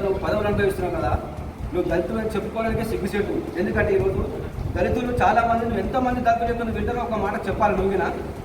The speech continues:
నీ ఉన్న ఏరియా నువ్వు చెరుకుతోట కాలనీ అనేది వీకర్ సెక్షన్ కాలనీ అది దళితులు ఉంటారు మొత్తము. ఎవరైనా సరే ఫస్ట్ ఒక తప్పు జరిగిందంటే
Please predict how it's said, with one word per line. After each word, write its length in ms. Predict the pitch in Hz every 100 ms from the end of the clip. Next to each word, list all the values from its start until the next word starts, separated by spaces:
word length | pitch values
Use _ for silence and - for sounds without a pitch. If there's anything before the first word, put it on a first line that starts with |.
| -
నీ 100 | 202 240 233
ఉన్న 140 | 226 240 254
ఏరియా 160 | 240 247
నువ్వు 160 | 240 226
చెరుకుతోట 320 | 214 208 247 233
కాలనీ 240 | 214 220 214
అనేది 200 | 208 214
వీకర్ 240 | 202 220 220
సెక్షన్ 220 | 220 214 214
కాలనీ 180 | 180 180
అది 100 | 226 285 - - 170
దళితులు 280 | 196 247 233
ఉంటారు 180 | 226 202
మొత్తము. 300 | 180 190 190 262 - - - - 135
ఎవరైనా 280 | 196 247 262 254
సరే 120 | 208 -
ఫస్ట్ 200 | 185 254 196 - - - - - 170
ఒక 80 | 226 190
తప్పు 240 | 240 254
జరిగిందంటే 320 | 247 233 226